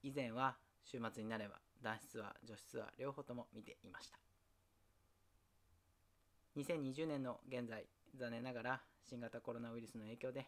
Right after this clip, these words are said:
なかなか試合が開催されませんが、また毎週のようにゴルフ中継があった頃のような活気が戻ってくるといいなと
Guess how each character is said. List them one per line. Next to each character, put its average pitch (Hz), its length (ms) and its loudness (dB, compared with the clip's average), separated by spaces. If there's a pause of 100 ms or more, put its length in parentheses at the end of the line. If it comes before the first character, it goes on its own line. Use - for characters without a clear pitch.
(100)
な 120 80 -8
か 120 100 -8
な 117 100 -4
か 117 240 -4
試 123 200 -4
合 117 40 0
が 113 240 -2
開 123 160 -4
催 127 200 -2
さ 123 140 -4
れ 127 100 -2
ま 131 140 0
せ 151 180 -2
ん 120 100 -2
が、 131 160 2 (1040)
ま 123 100 2
た 120 260 2
毎 123 140 2
週 135 180 0
の 135 80 2
よ 135 100 4
う - 20 2
に 107 160 -2 (140)
ゴ 117 100 -4
ル 120 80 0
フ - 100 -14
中 135 180 0
継 120 160 0
が 110 200 -2
あ 139 80 -4
っ - 60 -6
た 127 100 -2
頃 131 200 2
の 120 100 0
よ 135 120 2
う 147 40 4
な 117 160 -2 (100)
活 - 180 -10
気 131 100 -4
が 127 200 0
戻 131 180 0
っ - 20 -2
て - 140 -4
く 120 100 -4
る 120 60 -6
と - 200 -4
い 135 100 0
い - 20 0
な 143 160 0
と - 100 -14